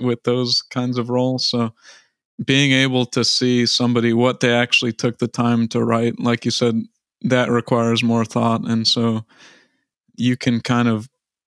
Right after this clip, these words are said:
especially if it's a lower score, like you said, like, what are they trying to really communicate in this assessment? What do they want the evaluator to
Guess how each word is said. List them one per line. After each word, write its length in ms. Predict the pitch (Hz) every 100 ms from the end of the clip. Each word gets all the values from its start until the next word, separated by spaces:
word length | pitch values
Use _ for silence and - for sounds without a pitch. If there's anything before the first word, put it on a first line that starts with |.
| _ _ _
especially 500 | 123 - 139 135 127
if 100 | 117
it's 160 | 120 -
a 60 | 117
lower 320 | 117 117 117
score, 340 | - 123 120
like 220 | 120 120
you 60 | 123
said, 240 | - 120
like, 280 | 117 113 -
what 280 | 120 120 120
are 120 | 120
they 240 | 117 113 113
trying 540 | - 117 117 113 113
to 480 | - 117 113 113 107 _ _ _ _ -
really 460 | 117 127 127 123
communicate 800 | 117 127 117 120 113 - 113 107 - _
in 200 | 120 117
this 200 | 117 -
assessment? 520 | 113 - 117 - 113
What 120 | 117 120
do 80 |
they 120 | 117 113
want 440 | 113 117 - 220
the 80 | 117
evaluator 840 | 110 110 110 110 113 110 110 104 -
to 440 | 113 113 110